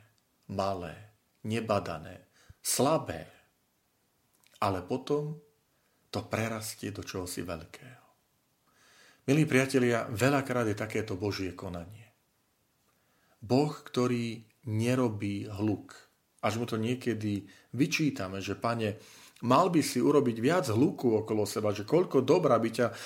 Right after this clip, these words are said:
ľudia spoznali, aby si uvedomili, že si tu, že si v tomto svete, že sa premenujú voči tebe.“ Boh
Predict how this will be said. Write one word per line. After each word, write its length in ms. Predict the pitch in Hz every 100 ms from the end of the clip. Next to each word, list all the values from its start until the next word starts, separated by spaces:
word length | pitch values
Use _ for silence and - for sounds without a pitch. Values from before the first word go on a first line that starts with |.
| -
ľudia 240 | 123 123 127
spoznali, 720 | 123 - 202 185 104 165 117
aby 240 | 110 113
si 160 | 120 -
uvedomili, 640 | 127 160 180 170 156 127
že 160 | 107 107
si 200 | 104 127
tu, 240 | 170 196
že 120 | 156 110
si 160 | 127
v 80 | 123
tomto 240 | 123 120
svete, 400 | - - 165 -
že 160 | 110 110
sa 80 | 117
premenujú 600 | - 127 120 120 117 123 - - -
voči 240 | 117 110 110
tebe.“ 280 | 147 139 - - _ _ _ _ _ _ _ _ _ _ -
Boh 320 | 104 131